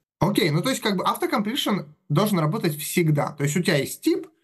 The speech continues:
точечку нажимаешь, и там вот эти вот вы-, выбор, что там есть,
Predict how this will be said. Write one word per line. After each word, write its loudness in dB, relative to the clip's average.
точечку -2
нажимаешь, 2
и -4
там 2
вот 0
эти -2
вот -6
вы-, 0
выбор, 0
что 0
там 0
есть, 0